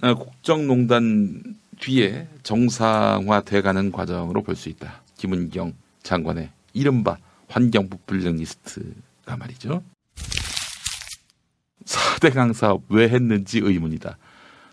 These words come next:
네, 나라 안팎의 하천 전문가들이 경기도 여주시에 강천보를 찾았는데요. 맷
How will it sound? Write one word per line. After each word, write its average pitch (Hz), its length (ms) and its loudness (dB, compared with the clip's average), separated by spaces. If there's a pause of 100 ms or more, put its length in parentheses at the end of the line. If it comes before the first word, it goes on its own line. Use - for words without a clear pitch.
네, 104 480 4
나라 120 280 4
안팎의 113 540 2 (240)
하천 127 420 2
전문가들이 85 1160 -4
경기도 87 520 -2
여주시에 92 760 -2 (680)
강천보를 95 560 2
찾았는데요. 85 640 -4 (880)
맷 135 280 4